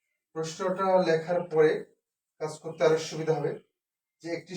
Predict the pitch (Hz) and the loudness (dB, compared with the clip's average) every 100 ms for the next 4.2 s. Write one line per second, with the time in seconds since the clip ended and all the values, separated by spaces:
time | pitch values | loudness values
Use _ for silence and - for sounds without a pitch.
0 | - 175 165 175 170 180 196 - _ _ | -4 -2 -2 0 0 0 -6 -10 _ _
1 | _ _ _ _ _ _ _ _ _ 156 | _ _ _ _ _ _ _ _ _ -16
2 | 151 - 175 175 185 - _ _ _ _ | -16 -16 -6 -4 -4 -6 _ _ _ _
3 | _ _ _ _ - 170 175 175 185 156 | _ _ _ _ -6 -2 -2 -2 -2 -2
4 | 151 | -2